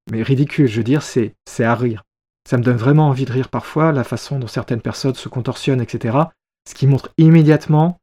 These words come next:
que non seulement c'est totalement bidon, mais aussi ça montre que ces personnes,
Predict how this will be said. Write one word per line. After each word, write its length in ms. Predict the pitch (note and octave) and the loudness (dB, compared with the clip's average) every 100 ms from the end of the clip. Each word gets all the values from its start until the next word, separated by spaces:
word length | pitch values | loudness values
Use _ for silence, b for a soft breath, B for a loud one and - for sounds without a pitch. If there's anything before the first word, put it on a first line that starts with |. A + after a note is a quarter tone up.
| _ _ | _ _
que 100 | B2 | -2
non 220 | - B2 | -2 -2
seulement 480 | C#3 D3+ C#3+ C#3+ B2+ | 0 2 4 2 -2
c'est 280 | - - G#2+ | -10 -10 -6
totalement 360 | A#2+ A#2+ A2+ | -4 -2 -4
bidon, 400 | A2+ B2+ D3+ D#3+ D3+ _ _ _ _ | -4 0 2 2 -2 _ _ _ _
mais 120 | B2 B2+ | 0 0
aussi 340 | B2+ - F#3 - _ | 2 -2 -4 -6 _
ça 180 | - C3 | -4 0
montre 260 | B2+ D#3+ - | 2 0 -2
que 120 | C3 | -6
ces 160 | - B2 | -4 -4
personnes, 500 | A#2 - D#3 E3 | -4 -2 0 0